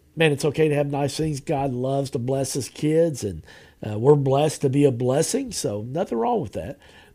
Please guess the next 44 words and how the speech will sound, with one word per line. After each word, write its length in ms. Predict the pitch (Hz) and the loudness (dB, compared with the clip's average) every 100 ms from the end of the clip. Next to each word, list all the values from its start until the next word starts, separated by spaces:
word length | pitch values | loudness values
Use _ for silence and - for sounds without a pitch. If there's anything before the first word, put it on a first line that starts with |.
| _ - | _ 0
But 320 | 165 139 - | 0 -2 -8
the 80 | 120 | -12
fact 380 | - 147 139 165 | -6 -4 -2 -2
of 60 | |
the 60 | 131 | -2
matter 360 | 139 147 139 131 | -2 -2 -2 -2
is, 100 | - | -4
friends, 380 | 139 131 135 | -4 -4 -4
just 200 | 147 - | -8 -8
want 120 | 165 160 | -6 -4
to 60 | |
encourage 600 | 143 - 156 160 147 131 | -6 -4 -2 -2 -2 -4
you 300 | 165 156 113 - - _ - | -2 -2 -4 -12 -20 _ -8
to 240 | 131 120 113 | -4 -4 -4
maybe 360 | 131 139 139 | -2 -2 -2
be 220 | 139 139 | -2 -4
focused 420 | 139 151 143 135 - | -2 -2 -2 -4 -6
more 260 | 147 151 139 | 0 0 0
on 140 | 139 | -2
relationships 1120 | 127 120 127 151 139 - 117 - 127 98 - | -4 -4 0 0 -2 -6 -8 -6 -4 -4 -8
and 120 | 98 - | -12 -4
family 580 | 175 160 160 147 120 113 | 0 2 2 -2 -6 -6
and 160 | 117 | -10
friends, 560 | - 143 139 123 107 101 | -4 -2 0 -2 -6 -10
and 140 | 101 - - - 135 | -12 -14 -18 -6 -2
be 180 | 151 123 | 0 -2
generous 540 | 127 160 170 147 135 | 0 4 4 4 0
with 100 | 131 | -4
the 80 | 127 | -4
resources 640 | 127 143 - 135 120 120 113 | -2 -2 -2 -4 -4 -6 -6
that 180 | 98 101 | -8 -6
God's 360 | 113 123 110 | -4 -4 -4
entrusted 640 | 113 - 143 131 - 101 123 | -10 -6 -4 -4 -4 -10 -6
you 140 | 117 | -6
with, 420 | 110 127 117 92 _ - - - - - - | -2 0 0 -4 _ -20 -20 -20 -20 -16 -10
uh, 200 | 87 101 | -8 -8
because 520 | 113 - 123 113 113 | -10 -6 -6 -6 -6
we 240 | 135 147 | -2 -2
are 80 | 123 | -4
here 340 | - 165 135 | -4 -2 -2
to 120 | 113 110 | -4 -6
live 280 | 123 123 | -6 -6
for 140 | - 104 | -6 -10
His 400 | - 143 139 | -4 -2 -2